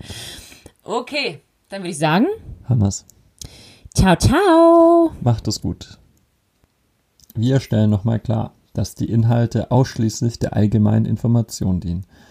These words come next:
Speaker 2: Wir machen hier auch keine Anlageberatung und geben keine Empfehlungen ab. Jede individuelle Risikoeinschätzungen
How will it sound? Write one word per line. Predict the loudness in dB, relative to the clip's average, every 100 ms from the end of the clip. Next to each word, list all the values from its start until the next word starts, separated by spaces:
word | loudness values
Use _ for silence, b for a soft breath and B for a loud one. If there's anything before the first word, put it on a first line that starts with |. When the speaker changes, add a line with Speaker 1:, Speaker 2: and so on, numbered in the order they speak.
| b _
Speaker 2:
Wir | 0
machen | 0 0 -4
hier | -4 -6
auch | -10
keine | -10 -6 -6 -2
Anlageberatung | 0 2 2 0 -2 -2 -2 -2 -2 -2 -4 b b b
und | -8 -4
geben | -2 -2
keine | -4 0 2 2
Empfehlungen | 0 -2 0 2 2 0
ab. | -4 -8 -12 b b b b b _ _ -4
Jede | -2 0
individuelle | 0 0 0 -2 -2 -4 -2
Risikoeinschätzungen | -4 -4 -2 -2 0 -2 -2 -4 -2 0 2 2 -2